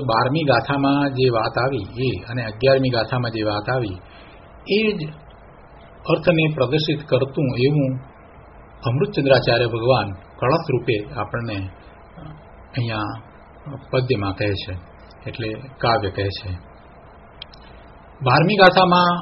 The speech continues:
વાત એ મુખ્યત્વે આવી કે વ્યવહારને જાણેલો પ્રયોજનવાન છે, જ્યારે નિશ્ચય નહીં છે તે આદરેલો પ્રયોજનવાન છે.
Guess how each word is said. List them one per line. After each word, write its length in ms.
વાત 240
એ 100
મુખ્યત્વે 480
આવી 300
કે 140
વ્યવહારને 600
જાણેલો 520
પ્રયોજનવાન 640
છે, 200
જ્યારે 260
નિશ્ચય 420
નહીં 260
છે 140
તે 180
આદરેલો 480
પ્રયોજનવાન 720
છે. 180